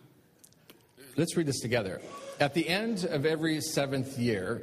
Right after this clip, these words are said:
you must cancel the debts of everyone who owes you money." Who's in favor of this? Yahoo!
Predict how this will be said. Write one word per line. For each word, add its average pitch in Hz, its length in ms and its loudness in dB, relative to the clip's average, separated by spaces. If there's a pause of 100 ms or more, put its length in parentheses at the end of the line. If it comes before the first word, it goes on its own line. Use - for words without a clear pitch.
you 131 140 4
must 170 340 -2
cancel 170 460 0
the 156 100 2
debts 120 640 -2 (120)
of 113 200 2
everyone 110 640 0 (240)
who 139 140 4
owes 123 300 0
you 131 80 0
money." 131 380 -2 (920)
Who's 165 180 2
in 160 100 0
favor 147 260 2
of 120 100 -2
this? 120 400 -2 (720)
Yahoo! 392 760 2